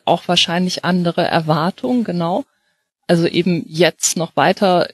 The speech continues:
in, im Europacup zu sein und irgendwie auch aber fix damit zu rechnen und nächste Saison qualifizieren wir uns auch wieder. Also das würde ich schon unterstellen, dass es die,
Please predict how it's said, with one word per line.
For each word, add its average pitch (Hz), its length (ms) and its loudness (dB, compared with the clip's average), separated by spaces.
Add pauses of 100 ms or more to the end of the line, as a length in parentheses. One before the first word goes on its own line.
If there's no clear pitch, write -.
(140)
in, 190 380 0
im 196 140 -2
Europacup 196 640 -2
zu - 160 -6
sein 165 460 2
und 180 420 4
irgendwie 170 520 0
auch 156 440 2
aber 165 260 2
fix - 320 -4
damit 156 300 0
zu - 120 -4
rechnen 156 580 0
und 147 420 -2
nächste 151 480 0
Saison 143 600 0
qualifizieren 143 720 -4
wir 135 100 -8
uns 135 220 -6
auch 143 340 0
wieder. - 280 -10 (420)
Also 151 140 0
das 139 260 0
würde 165 160 2
ich 165 120 0
schon 180 200 0
unterstellen, 123 640 -4
dass - 180 -6
es - 160 -8
die, 143 260 -14